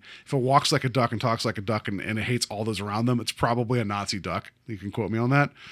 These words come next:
Um, you just, it, it's, this is very much in our backyards, and this is where,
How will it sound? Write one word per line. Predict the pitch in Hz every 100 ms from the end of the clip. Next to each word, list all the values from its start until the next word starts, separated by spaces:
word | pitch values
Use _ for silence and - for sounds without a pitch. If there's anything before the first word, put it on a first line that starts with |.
| - - -
Um, | 117 110 104 113
you | 113
just, | 101 127 139 139
it, | 135
it's, | 143 - - - - - - 147
this | 139 185 180
is | 139
very | 120 151 143
much | 139 131 127
in |
our | 117
backyards, | 107 104 - 98 95 90 - - -
and | 107 104 107
this | 135
is | 151 120
where, | 127 117 110